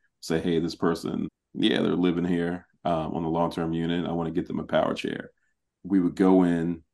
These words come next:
assess the patient, see what their needs are, 'cause every power chair is customized, 'cause every patient's different.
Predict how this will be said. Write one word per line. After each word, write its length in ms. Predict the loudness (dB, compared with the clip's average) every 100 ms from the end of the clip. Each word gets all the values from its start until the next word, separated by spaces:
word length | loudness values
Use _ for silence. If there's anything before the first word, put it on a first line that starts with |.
| _ _ _ _
assess 440 | -10 -2 0 0
the 60 | -2
patient, 640 | -2 -2 0 -2 -4 -6 -10 _
see 240 | -12 0 0
what 360 | 0 0 0 4
their 120 | 2
needs 380 | 4 2 0 0
are, 400 | 0 -2 -4 -12 _ _ -10
'cause 180 | -4
every 240 | -2 0 -2
power 300 | -2 -2 -2
chair 280 | -4 -4 -4
is 140 | -8
customized, 760 | -6 -6 -4 -4 -2 -2 -4 -8 -14 _
'cause 160 | -4 0
every 200 | 2 0
patient's 420 | 2 0 0 -6
different. 420 | -6 -4 -4 -4